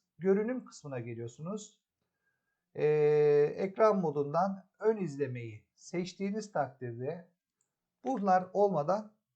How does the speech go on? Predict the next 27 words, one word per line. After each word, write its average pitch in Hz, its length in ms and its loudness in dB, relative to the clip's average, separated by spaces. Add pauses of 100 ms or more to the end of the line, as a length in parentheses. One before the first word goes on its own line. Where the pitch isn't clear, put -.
nasıl 233 260 -2
olduğunuzu 135 540 -2
kataloğun, 175 680 -4
yani 123 280 -12
kitabın 160 340 -6
nasıl 175 220 -6
görüneceğini, 123 600 -6
açınca 151 320 -6
sayfaların 143 440 -4
nasıl 151 240 -14
görüneceğini 120 800 -10 (340)
çok 170 260 -6
rahat 151 280 -2
bir 127 60 -14
şekilde 131 420 -8
görebilirsiniz. 147 920 -8
Ama 170 220 -4
çalışırken 202 840 -2 (460)
görünümden, 175 960 0
ekran 180 440 2
modundan 160 640 -2
normale 160 460 0
alarak 135 580 -4 (320)
bu 220 120 -4
cetvellerle 135 760 -2
çalışmanız 165 720 -6
size 170 460 -2